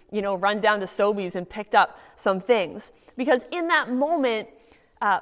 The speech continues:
panic just sets in. Like, there's no worse feeling than feeling like people have come here for a meal, they're hungry,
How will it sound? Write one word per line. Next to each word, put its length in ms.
panic 640
just 540
sets 320
in. 180
Like, 160
there's 160
no 160
worse 260
feeling 480
than 300
feeling 260
like 220
people 220
have 120
come 180
here 140
for 240
a 20
meal, 480
they're 140
hungry, 580